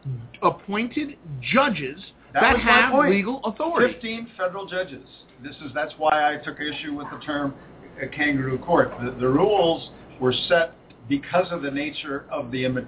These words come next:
Speaker 2: of the material. Having said that, this is all out in the open. So what now happens is whatever the, whatever the courts decide, we're gonna have the entire Congress now involved in any decision making going forward.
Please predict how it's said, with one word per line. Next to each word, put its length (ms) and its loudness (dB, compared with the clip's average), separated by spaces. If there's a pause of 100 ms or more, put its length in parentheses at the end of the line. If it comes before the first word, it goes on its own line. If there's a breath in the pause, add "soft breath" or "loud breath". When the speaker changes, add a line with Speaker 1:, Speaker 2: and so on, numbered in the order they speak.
(120)
Speaker 2:
of 140 -6
the 60 -2
material. 600 0 (160)
Having 360 2
said 200 0
that, 260 0 (260 loud breath)
this 120 -6
is 160 -6
all 200 4
out 200 2
in 60 2
the 120 -4
open. 240 -2 (400)
So 300 2 (260)
what 260 -4
now 400 2
happens 460 -2
is 140 -12 (120)
whatever 460 2
the, 80 -6 (160)
whatever 340 2
the 180 -2
courts 200 -2 (120)
decide, 500 2 (1120 loud breath)
we're 160 4
gonna 220 4
have 500 2
the 300 0
entire 480 -2 (100)
Congress 600 -2 (220)
now 560 -4 (320)
involved 600 4
in 140 -2
any 220 0
decision 540 -6
making 340 -4
going 360 -4
forward. 440 0